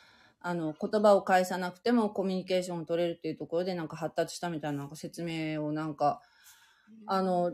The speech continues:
Speaker 1: 旅行雑誌かなんかで読みました。
Speaker 2: あー、そうなんだ。
Speaker 1: うん。そうなんですね。
Speaker 2: でも、ほ-、ほんと不思議ですよね。世界にそんなにね、うん、バラバラになってね、
Speaker 1: うん。
Speaker 2: えー、いた人たちが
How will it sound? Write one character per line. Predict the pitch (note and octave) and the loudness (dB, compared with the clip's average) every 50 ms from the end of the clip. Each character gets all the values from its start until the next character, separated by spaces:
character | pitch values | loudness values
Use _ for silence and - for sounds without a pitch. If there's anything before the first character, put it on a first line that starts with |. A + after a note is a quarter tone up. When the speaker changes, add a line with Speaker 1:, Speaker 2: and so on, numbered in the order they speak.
| - | 0
Speaker 1:
旅 | - G#3 G#3 G3+ | 4 6 6 6
行 | G#3 G#3 G#3+ G#3+ G#3+ | 6 6 8 8 10
雑 | G#3 G#3+ G#3 G3+ - | 10 10 8 8 6
誌 | - | 2
か | - E3 | 0 2
な | D#3+ D#3 | 2 2
ん | D3+ | 0
か | D3 D3 | 0 0
で | C#3+ D3+ C#3 - - _ _ - | 2 2 0 0 -2 _ _ 0
読 | G3+ G3 G3 | 2 2 2
み | G3 G3 F#3+ | 4 4 4
ま | F#3+ G3+ | 4 4
し | A3+ - | 4 2
た。 | - - - - - - _ _ _ _ _ _ _ _ _ _ _ _ _ _ | 0 0 -2 -2 -10 -20 _ _ _ _ _ _ _ _ _ _ _ _ _ _
Speaker 2:
あ | - - F3 F3 E3+ E3+ E3 E3 - - | -14 -12 -12 -12 -12 -14 -16 -16 -10 -2
ー、 | |
そ | G3+ G#3 | 0 2
う | G3+ G3+ | 2 2
な | F#3+ F3 B2 | 0 -2 -6
ん | A#2 A#2 A2+ | -6 -8 -10
だ。 | - - | -12 -14
Speaker 1:
う | |
ん。 | - - _ _ _ _ _ _ _ - | -16 -20 _ _ _ _ _ _ _ 0
そ | A3 G#3+ | 2 2
う | G#3 | 2
な | F#3+ F3+ | 2 0
ん | E3+ | -2
で | D#3 D3 | -4 -6
す | - - D3+ | -6 -6 -6
ね。 | D#3 E3+ E3+ E3 F3 - _ _ - | -4 -4 -4 -6 -8 -10 _ _ -10
Speaker 2:
で | A3+ | -10
も、 | - G3+ G#3 | -8 -6 -6
ほ-、 | A3 - | -6 -4
ほ | - - F#4 - | 4 8 8 8
ん | - - | 10 10
と | - A4+ | 8 10
不 | - G4 | 12 10
思 | F4+ - G4 F#4+ | 10 12 10 10
議 | G4+ G4 | 12 12
で | G#4 A4 | 12 12
す | A#4 - G#4+ | 12 12 12
よ | F#4 C#4+ A#3+ | 12 12 12
ね。 | A#3 A3+ A3+ A#3 A#3+ B3 B3+ C4 C4 C4 C#4 F4+ | 12 12 12 12 12 12 12 12 12 12 10 10
世 | - - F4+ | 10 8 6
界 | F4+ - B3 A#3 A3+ A3 | 10 12 12 12 12 12
に | G#3+ G#3 G#3 G3 G3 G3+ G3+ | 10 10 10 10 10 10 8
そ | - - C#4 A3 | 8 6 4 6
ん | A3+ A#3 | 8 8
な | B3 B3+ | 8 8
に | A#3+ A3+ | 8 8
ね、 | G#3+ G#3 A#3 A#3+ A#3 A3 G3+ F#3 E3+ D#3+ D#3+ - - | 10 10 10 12 12 12 12 12 12 12 10 8 6
う | - | 4
ん、 | G#3+ G3+ G3 | 6 6 8
バ | - G3 G3 | 10 10 12
ラ | G3+ G3+ G3 | 12 12 12
バ | G#3 G#3 G#3 | 12 12 12
ラ | G#3 G#3 | 12 12
に | G#3 G3+ G3+ | 10 8 8
な | G3+ G3+ G3 | 8 6 6
っ | G3+ _ | 6 _
て | - F3+ F#3 | 8 8 8
ね、 | F#3+ A#3 C4+ C4+ B3+ A3+ F#3+ F3 D#3+ - - - - | 10 10 10 10 12 12 12 12 10 8 6 2 0
Speaker 1:
う | F3+ - | -4 -12
ん。 | - - - - - - - - - - - - - - _ - | -12 -14 -14 -14 -14 -14 -14 -14 -16 -18 -20 -20 -20 -16 _ 2
Speaker 2:
え | - F3 E3+ E3+ E3 | 4 6 8 8 8
ー、 | - | 6
い | F3+ F3+ | 4 6
た | - F#3+ G3+ | 8 8 8
人 | A3 - - A3 | 8 8 6 6
た | G#3+ - F#3 | 8 8 6
ち | - - - F3 | 6 8 4 6
が | - B3 C4 C4 A#3+ A3 G3 F3+ E3 D#3+ - | 8 10 12 12 12 12 12 12 10 10 8